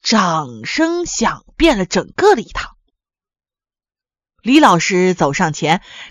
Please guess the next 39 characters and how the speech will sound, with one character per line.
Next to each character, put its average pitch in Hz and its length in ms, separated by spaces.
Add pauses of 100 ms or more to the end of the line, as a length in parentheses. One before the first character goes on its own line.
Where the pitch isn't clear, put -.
给 117 180
婷 147 240
婷 208 160
爸 240 180
爸 143 180 (300)
递 160 240
过 160 140
了 151 60
一 156 100
本 156 160
证 - 180
书。 214 280 (840)
“这 277 100
个 277 80
爱 247 140
心 277 200
证 247 200
书 277 180
啊， 240 240 (340)
您 202 540 (200)
当 277 200
之 302 120
无 240 120
愧。” 294 220 (1400)
婷 311 180
婷 403 140
爸 359 180
爸 190 120
接 269 160
过 247 120
了 175 80
证 175 220
书， 233 240 (260)
正 339 240
准 156 180
备 196 140
走 131 180
下 - 140
台， 175 340